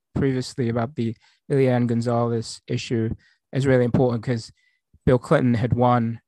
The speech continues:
uh, no, he won forty percent of the vote in Florida, uh, pre-, in the previous election, which had allowed,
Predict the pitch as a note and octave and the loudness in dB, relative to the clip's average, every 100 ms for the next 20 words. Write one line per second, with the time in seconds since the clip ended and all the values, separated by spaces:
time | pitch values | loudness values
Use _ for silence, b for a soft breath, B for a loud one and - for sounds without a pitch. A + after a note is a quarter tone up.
0 | _ - A#2 A2+ A2 - C3 A#2+ D3 C#3 | _ -10 -6 -4 -6 -6 -6 -6 -6 -4
1 | C3 B2 A2+ _ B2+ B2 - C3+ B2+ - | -2 -2 -6 _ -2 0 2 0 0 -2
2 | C#3 B2 - - B2+ A#2 A2+ A#2+ A2 - | -2 -2 -4 -12 -12 -8 -4 -2 -4 -10
3 | - B2 - B2 A2 G#2+ A2 - _ _ | -10 -10 -6 -4 -4 -4 -8 -10 _ _
4 | _ _ - A#2 A2+ G#2+ - C3+ B2 B2+ | _ _ -6 -2 -2 0 0 0 0 0
5 | A#2 - A2 A2 - A2+ - A#2+ - A#2+ | -2 -6 -8 -8 -8 -8 -6 -8 -6 -6
6 | A2+ A#2+ A2 | -4 -2 -4